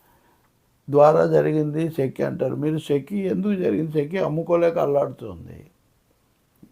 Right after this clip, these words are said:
నేను వేరే వీడియో చేశాను. అలాంటి సంస్థ తన దగ్గర ఉన్నది వదిలించుకోవడానికి అడుగుతుంది, మీరు ఒప్పేసుకుంటారా?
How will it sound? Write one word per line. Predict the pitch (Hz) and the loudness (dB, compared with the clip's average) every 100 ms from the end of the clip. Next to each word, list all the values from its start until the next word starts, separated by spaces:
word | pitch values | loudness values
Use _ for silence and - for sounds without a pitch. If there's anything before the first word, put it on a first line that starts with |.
| - | -10
నేను | 135 135 | -4 -2
వేరే | 131 131 131 | 0 0 -2
వీడియో | 165 139 143 135 117 | -4 -2 -2 -4 -4
చేశాను. | 104 101 104 92 92 95 _ _ _ _ - | -8 -10 -16 -16 -20 -20 _ _ _ _ -2
అలాంటి | 139 180 185 | 2 2 2
సంస్థ | 160 180 185 - | 0 0 -4 -4
తన | - 185 190 175 | -4 -2 -2 -2
దగ్గర | 180 175 170 190 | 0 0 0 -2
ఉన్నది | 190 190 | -2 0
వదిలించుకోవడానికి | 180 175 190 185 - 185 185 190 190 | 0 0 -4 -6 -6 -4 -4 -6 -4
అడుగుతుంది, | 185 208 185 123 107 110 | -4 -4 -6 -8 -8 -10
మీరు | 135 170 | -8 -2
ఒప్పేసుకుంటారా? | 165 156 208 202 - 117 113 120 | -2 -4 -10 -10 -12 -12 -14 -16